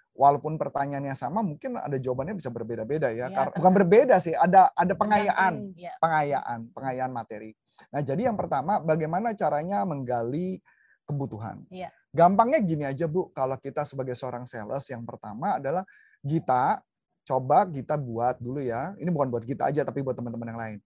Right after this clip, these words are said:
Speaker 1: Tuliskan apa tiga fitur unik produk Anda.
Speaker 2: Hmm.
Speaker 1: Nah, tiga fitur unik apa misalnya? Contoh,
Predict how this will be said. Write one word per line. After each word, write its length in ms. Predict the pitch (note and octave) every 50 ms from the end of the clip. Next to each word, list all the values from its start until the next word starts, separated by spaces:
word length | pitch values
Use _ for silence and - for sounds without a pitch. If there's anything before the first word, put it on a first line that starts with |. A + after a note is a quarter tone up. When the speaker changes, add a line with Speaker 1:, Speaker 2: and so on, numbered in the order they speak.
| _ _ _ - - - -
Speaker 1:
Tuliskan 800 | - - E3+ F3 E3 D#3+ - - - B2 A2+ A2 A#2 C3 D#3+ - -
apa 360 | - D#3 E3 D#3+ - - G3 F#3+
tiga 380 | - - F#3+ D#3 C3+ D#3+ D#3 D#3
fitur 440 | - - E3 D#3 _ - F3 F3
unik 400 | F3+ E3+ D#3+ D3 D3+ E3 F3+ F3+
produk 400 | _ - C#3 C3+ C#3+ C#3 A#2+ A#2 -
Anda. 380 | - A#2+ A#2+ A#2 G#2+ G2+ G#2 G#2+ _ _ _ _ _ _ _
Speaker 2:
Hmm. 320 | - F#3+ F#3+ F#3 F3+ F3 F3 - - - - - - - - - - -
Speaker 1:
Nah, 160 | - A#2+ A#2
tiga 240 | A2 - C3+ C#3+ C#3+
fitur 240 | C3 D3 - C#3+ D3
unik 240 | D3 D3 F3 G3+ -
apa 240 | D3 C#3+ - C3+
misalnya? 400 | B2 A#2 G#2+ - A2 A2 G#2+ G2+ G#2
Contoh, 540 | G2+ - G2 G#2 G2 - G2+ G2+ G#2 -